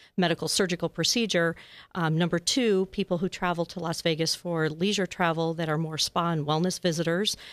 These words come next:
They could be participants in marathons or spa goers, adventure travelers, or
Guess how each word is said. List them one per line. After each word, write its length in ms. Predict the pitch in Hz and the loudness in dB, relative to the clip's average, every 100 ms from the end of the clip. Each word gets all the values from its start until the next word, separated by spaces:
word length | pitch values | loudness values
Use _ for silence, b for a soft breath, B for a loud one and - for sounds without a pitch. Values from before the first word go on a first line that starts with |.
| B - | B -4
They 60 | |
could 180 | 160 156 | -4 -2
be 200 | 151 147 | -2 -2
participants 600 | - 151 185 - 180 165 | -2 -2 -2 -2 -2 -2
in 200 | 147 147 | 0 0
marathons 760 | 175 190 196 190 185 185 190 170 | 2 0 0 0 2 2 0 0
or 280 | 151 139 | 0 0
spa 340 | 139 - 185 180 | -2 -2 0 0
goers, 480 | 175 175 170 165 165 | 2 2 2 0 -2
adventure 400 | 135 170 170 180 | 0 -2 -2 -4
travelers, 640 | - 165 160 165 160 165 | -2 -2 0 0 -2 -2
or 220 | 151 131 | -2 -2